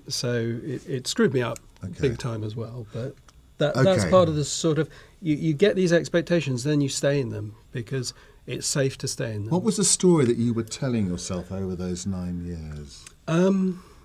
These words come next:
Speaker 2: To,
Speaker 1: well,
Speaker 2: to,
Speaker 1: I was
Speaker 2: uh, to, because it is, you know, obviously
Speaker 1: Yeah.
Speaker 2: it's a, it's a, you know, it's, it's a big, big thing.
Speaker 1: It's nice to have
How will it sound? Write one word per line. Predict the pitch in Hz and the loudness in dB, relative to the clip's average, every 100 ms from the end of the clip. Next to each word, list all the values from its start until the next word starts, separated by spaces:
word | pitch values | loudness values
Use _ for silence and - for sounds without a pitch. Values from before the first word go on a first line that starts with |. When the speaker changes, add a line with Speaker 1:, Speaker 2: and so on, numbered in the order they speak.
| - | -6
Speaker 2:
To, | - 135 | 2 4
Speaker 1:
well, | 190 | 6
Speaker 2:
to, | - | 8
Speaker 1:
I | |
was | 208 143 | 8 8
Speaker 2:
uh, | |
to, | 147 135 131 | 4 6 4
because | 123 156 127 | 2 2 4
it | 139 | 8
is, | 143 107 - | 6 6 0
you | 131 | 0
know, | 107 82 | 0 0
obviously | 127 123 156 147 | 0 2 2 2
Speaker 1:
Yeah. | 139 135 117 - | 2 -2 -6 -10
Speaker 2:
it's | 110 - | -8 -6
a, | 110 101 | -6 -2
it's | 107 - 107 | -4 -2 -2
a, | 104 104 | -2 -2
you | 107 | -2
know, | 87 78 | -2 -2
it's, | 92 98 107 - | -4 -4 -6 -6
it's | 98 - | -10 -8
a | 98 | -2
big, | 117 107 98 - - | 0 0 -2 -12 -6
big | 113 139 | -4 -4
thing. | - 73 - - - | -8 -18 -20 -10 -4
Speaker 1:
It's | 160 160 | -2 4
nice | 156 202 208 | 6 6 6
to | 214 | 2
have | 175 185 151 | 2 0 -2